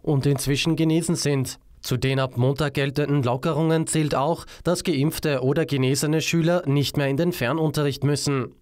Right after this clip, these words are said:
Die neuen Vorschriften sorgen jedoch auch für Diskussionen. Die Regeln in Sachen Fernunterricht in den Schulen würden ungeimpfte Kinder diskriminieren, protestierte die in Rom mitregierende Lega. Die Oppositionspartei Fratelli d'Italia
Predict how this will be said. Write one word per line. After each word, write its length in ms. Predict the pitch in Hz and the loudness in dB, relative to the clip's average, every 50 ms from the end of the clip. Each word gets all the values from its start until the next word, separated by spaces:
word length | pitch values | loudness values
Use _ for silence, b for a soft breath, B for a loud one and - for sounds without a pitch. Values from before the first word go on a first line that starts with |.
| _ _ _ - - - | _ _ _ -20 -6 -4
Die 80 | 127 | -2
neuen 200 | 120 123 123 120 | 0 0 -2 -2
Vorschriften 600 | 120 - 131 120 127 - - 156 147 - - 175 151 | -2 -2 0 0 0 0 0 0 -2 0 0 -2 0
sorgen 280 | - 156 139 151 160 | 0 0 0 0 2
jedoch 260 | 147 160 160 175 - | 2 2 0 0 0
auch 220 | - 127 123 127 - | 0 -2 -2 -2 -2
für 140 | - 160 139 | -2 -2 0
Diskussionen. 880 | 156 143 - - 156 131 - 147 151 160 151 143 131 123 107 - - - _ | 0 0 0 -2 -2 0 0 0 2 2 2 2 0 0 -2 -4 -8 -8 _
Die 80 | 117 107 | -4 -2
Regeln 380 | 101 117 131 139 147 151 151 | 0 0 0 2 2 2 2
in 100 | 151 151 | 0 0
Sachen 320 | 147 - 156 143 131 160 139 | 0 -2 -2 0 0 0 0
Fernunterricht 680 | - - 127 123 156 170 165 165 165 156 160 147 - 165 | 0 -2 -2 0 0 0 0 0 0 0 0 0 0 0
in 80 | 156 | 0
den 160 | 151 170 170 160 | 2 2 0 0
Schulen 420 | - - 135 139 160 160 165 131 | 0 2 2 4 4 2 2 2
würden 220 | 139 156 160 170 | 2 2 2 0
ungeimpfte 680 | 170 - 147 139 147 139 160 156 151 147 - - 160 156 | 0 2 2 2 2 2 2 2 0 0 0 -2 -2 -2
Kinder 320 | - 139 143 151 160 156 | 0 0 2 2 2 2
diskriminieren, 760 | 156 151 - - - 151 160 160 151 156 160 165 160 156 135 B B B B B B | 0 0 -2 0 0 0 2 2 4 4 4 4 2 0 -2 B B B B B B
protestierte 640 | - 170 165 - 175 - - - 143 147 139 143 139 | -2 -2 0 0 0 0 0 0 0 0 0 0 0
die 140 | 143 147 | 2 2
in 100 | 156 156 | 2 2
Rom 320 | 156 110 120 143 147 147 135 | 2 2 2 2 2 2 2
mitregierende 680 | 131 135 131 127 147 139 139 139 147 143 151 143 151 147 | 2 2 0 0 -2 0 2 2 2 2 2 2 2 2
Lega. 480 | 131 135 151 160 - 143 127 120 101 - _ _ _ _ - | 2 2 2 2 0 0 -2 -2 -4 -8 _ _ _ _ -2
Die 140 | 127 139 | 0 0
Oppositionspartei 1040 | 123 120 - 139 120 147 151 - - 156 160 170 160 - - 156 151 - 156 143 143 - | 0 0 0 0 0 0 -2 0 0 0 0 0 0 -2 -2 -4 -2 0 -2 -2 -2 -2
Fratelli 520 | - 147 139 135 131 - 143 143 143 156 | -4 -4 -4 -2 -2 -2 -2 0 0 2
d'Italia 680 | 139 147 151 147 - 151 147 156 160 151 156 151 147 | 2 2 0 0 0 -2 0 0 0 0 0 0 0